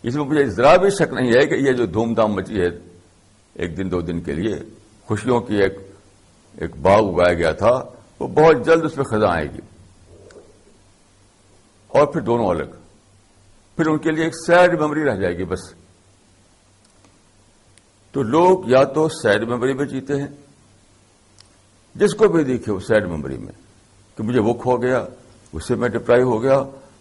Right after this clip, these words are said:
یہ چیز مجھے نہیں ملی، وہ چیز نہیں ملی۔ تو ہر ایک کسی نہ کسی سیڈ میموری میں جیتا ہے۔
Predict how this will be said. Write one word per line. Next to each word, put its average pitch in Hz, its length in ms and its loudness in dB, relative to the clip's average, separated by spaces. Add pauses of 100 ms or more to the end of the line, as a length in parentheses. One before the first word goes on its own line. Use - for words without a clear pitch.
(160)
یہ 98 120 -2
چیز 123 160 -4
مجھے 120 200 -2
نہیں 127 160 -2
ملی، 139 200 0
وہ 95 180 -2
چیز 117 180 -4
نہیں 131 120 0
ملی۔ 143 260 -2 (800)
تو 101 140 -4
ہر 131 100 6
ایک 190 300 4
کسی 170 240 2
نہ 165 80 0
کسی 156 280 -4
سیڈ 143 360 2
میموری 123 300 -2
میں 143 120 -4
جیتا 101 340 -8
ہے۔ 67 60 -14